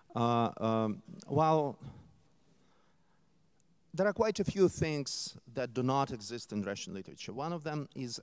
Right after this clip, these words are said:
a verse epic similar to the verse epic that exists in, in, uh,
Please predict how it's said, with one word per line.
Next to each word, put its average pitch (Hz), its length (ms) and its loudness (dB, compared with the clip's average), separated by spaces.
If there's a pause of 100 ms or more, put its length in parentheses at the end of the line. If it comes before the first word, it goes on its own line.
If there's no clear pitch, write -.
a 117 240 -4 (200)
verse 139 480 -2
epic 127 380 -2
similar 127 720 4 (760)
to 117 640 4 (120)
the 113 100 0
verse 131 500 2
epic 120 460 0 (120)
that 123 440 4 (120)
exists 131 840 2 (120)
in, 127 460 2 (920)
in, 123 420 -2 (140)
uh, 113 460 -2